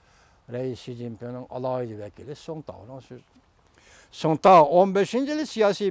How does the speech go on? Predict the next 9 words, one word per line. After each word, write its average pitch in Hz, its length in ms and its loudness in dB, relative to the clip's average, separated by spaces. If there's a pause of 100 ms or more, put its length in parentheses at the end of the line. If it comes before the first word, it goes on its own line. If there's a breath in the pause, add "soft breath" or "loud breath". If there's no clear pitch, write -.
byuroning 160 460 -2
sobiq 123 320 -4 (140)
doimiy 247 360 0 (140)
a'zosi 143 480 -4 (120)
Liu 131 180 -6
Yinshan 135 540 -6
bilan 240 280 -2
birga 240 280 -4
Chaushanni 127 480 -6